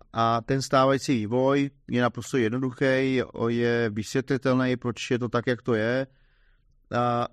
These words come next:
a, a má několik hnacích motorů, jo. První hnací motor toho je opravdu prostě debilita politiků, jejich populismus a loupost.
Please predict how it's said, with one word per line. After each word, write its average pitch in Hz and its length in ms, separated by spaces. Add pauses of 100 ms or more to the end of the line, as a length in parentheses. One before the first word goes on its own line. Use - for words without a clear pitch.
a, 120 440 (360)
a 120 80
má 135 160
několik 135 460
hnacích 123 380
motorů, 104 460 (160)
jo. 104 220 (400)
První 139 360
hnací 139 280
motor 127 340
toho 123 480 (340)
je 123 120
opravdu 123 520
prostě 120 720 (840)
debilita 120 540
politiků, 147 840 (1400)
jejich 123 200
populismus 131 760
a 117 100
loupost. 135 680